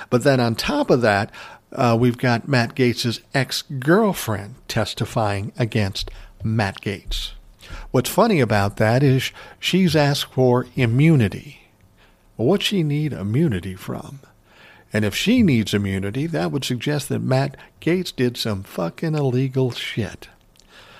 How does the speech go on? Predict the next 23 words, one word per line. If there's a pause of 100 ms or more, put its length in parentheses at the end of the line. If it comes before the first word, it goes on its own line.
She
got
immunity, (120)
which
means
she
gave
up
a
lot
of
shit. (280)
They
don't
just
give
immunity
for
nothing
or
being
nice
people.